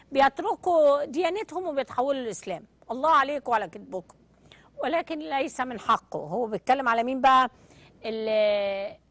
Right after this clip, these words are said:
المسلم اللي بي-، هي طبعا الدولة هتفرض رقابة مالية على المساجد، هتراقب المساجد من الناحية المالية، ويضع الاستجلاب أئمة، وهيمنع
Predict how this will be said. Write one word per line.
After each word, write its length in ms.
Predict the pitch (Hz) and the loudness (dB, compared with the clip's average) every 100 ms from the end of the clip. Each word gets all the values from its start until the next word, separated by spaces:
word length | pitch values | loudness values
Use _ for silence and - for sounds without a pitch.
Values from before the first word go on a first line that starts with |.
| _ _ _ | _ _ _
المسلم 720 | 220 220 285 - 359 381 392 403 _ _ _ _ - | -10 -2 -2 -2 -4 -4 -6 -10 _ _ _ _ -10
اللي 240 | 208 202 | -6 -6
بي-، 360 | 196 202 208 - - | -6 -8 -10 -16 -10
هي 180 | 208 240 | -6 -4
طبعا 300 | 262 254 214 | -2 -2 -4
الدولة 460 | 208 277 392 381 | 0 4 4 2
هتفرض 680 | 339 - 254 320 - 240 214 | 0 0 0 0 0 -8 -4
رقابة 440 | 214 - 302 311 262 | -6 0 2 2 0
مالية 320 | 247 294 349 | 0 0 -2
على 120 | 277 | -2
المساجد، 460 | 240 - 214 147 - _ _ _ _ _ _ _ _ _ _ - | -4 -2 -2 -4 -16 _ _ _ _ _ _ _ _ _ _ -8
هتراقب 800 | 180 - 226 247 311 330 370 403 - _ _ _ _ - | -8 -6 2 6 6 6 4 2 -4 _ _ _ _ -10
المساجد 800 | 208 202 226 320 349 320 370 370 _ _ _ | -6 -4 0 4 4 4 -2 -4 _ _ _
من 120 | 220 | -10
الناحية 720 | 202 214 262 - 349 302 294 - _ _ | -8 -2 -2 -2 0 0 0 -6 _ _
المالية، 800 | 220 226 240 240 247 247 208 143 - _ _ _ _ _ - | -6 0 4 6 6 6 4 -8 -14 _ _ _ _ _ -4
ويضع 460 | 208 240 294 302 | 4 6 6 4
الاستجلاب 600 | 285 254 - 262 285 302 | 4 0 -2 -4 0 0
أئمة، 420 | 277 262 302 311 269 | 2 2 2 -2 -4
وهيمنع 760 | 214 208 247 302 330 277 196 | -4 2 4 6 6 4 -2